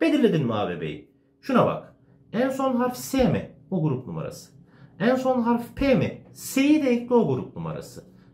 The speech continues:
En son harf D mi? S'yi de ekle o grup numarası. Yani en son harf S ise sadece S'yi alıyorsun grup numarası olarak. Değilse S'yi ekliyorsun. S bir ise S bir'i, S iki ise S ikiyi ekliyorsun. Mesela bak. P beşte bitti.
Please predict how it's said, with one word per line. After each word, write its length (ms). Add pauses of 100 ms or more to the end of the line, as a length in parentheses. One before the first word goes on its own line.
En 200
son 280
harf 300
D 140
mi? 320
S'yi 500
de 60
ekle 240
o 140
grup 260
numarası. 380
Yani 320 (340)
en 220
son 280
harf 260
S 260
ise 240
sadece 500
S'yi 320
alıyorsun 460
grup 240
numarası 400
olarak. 380 (420)
Değilse 460
S'yi 400
ekliyorsun. 580
S 320
bir 80
ise 180
S 280
bir'i, 140
S 240
iki 160
ise 180
S 160
ikiyi 300
ekliyorsun. 480 (340)
Mesela 440
bak. 280 (340)
P 220
beşte 320
bitti. 440